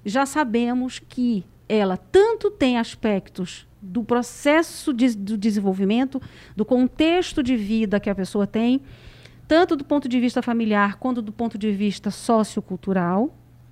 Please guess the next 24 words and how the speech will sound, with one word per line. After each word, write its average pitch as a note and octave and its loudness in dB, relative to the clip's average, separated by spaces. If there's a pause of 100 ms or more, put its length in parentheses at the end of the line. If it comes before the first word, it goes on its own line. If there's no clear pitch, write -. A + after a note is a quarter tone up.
(120)
tá? G3 -4 (640)
Ou C4 6
seja, G#3 2 (640)
é, A3+ 4 (320)
é C4+ 6
importante D4 2
a A3+ 2
gente B3 0
não, E4+ 6 (540)
é, G3+ 2 (800)
desmerecer B3 4
esses A#3+ 4
aspectos A3+ -4 (640)
da B3 2
sociedade. G3+ -2 (220)
Quais A#3+ 0
são, D4 -2
quais C#4 -2
são D#4 -2
as C#4+ -2
mensagens C#4 0
que - -20
temos A3+ -2
hoje? F3 -2